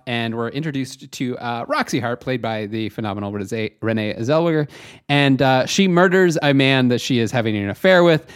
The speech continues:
and asks her husband to take the fall for her so she doesn't go to jail, saying that it's a robbery.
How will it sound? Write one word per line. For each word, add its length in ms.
and 160
asks 300
her 140
husband 580
to 180
take 260
the 60
fall 320
for 240
her 200
so 120
she 140
doesn't 300
go 100
to 80
jail, 320
saying 200
that 80
it's 120
a 40
robbery. 460